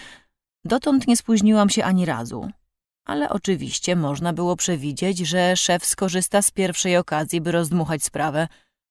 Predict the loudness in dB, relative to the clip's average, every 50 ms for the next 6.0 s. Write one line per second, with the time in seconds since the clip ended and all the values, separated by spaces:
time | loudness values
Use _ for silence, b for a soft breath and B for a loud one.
0 | _ _ _ _ _ _ -2 0 2 2 2 2 4 2 4 4 2 2 4 4
1 | 4 4 4 4 2 2 2 2 0 -2 -2 -2 -4 -6 -8 -8 -8 -10 -12 -12
2 | _ _ _ _ _ _ _ _ _ _ _ -8 -6 -4 0 2 4 6 4 4
3 | 4 2 0 0 0 0 0 2 2 2 2 2 0 0 0 0 -2 -4 -8 -8
4 | -6 -6 -4 -4 -4 -2 -2 -2 -4 b b b b b _ _ -2 2 4 6
5 | 6 6 6 4 4 2 2 2 0 -2 -4 -4 -6 -10 -12 -8 -8 -8 -8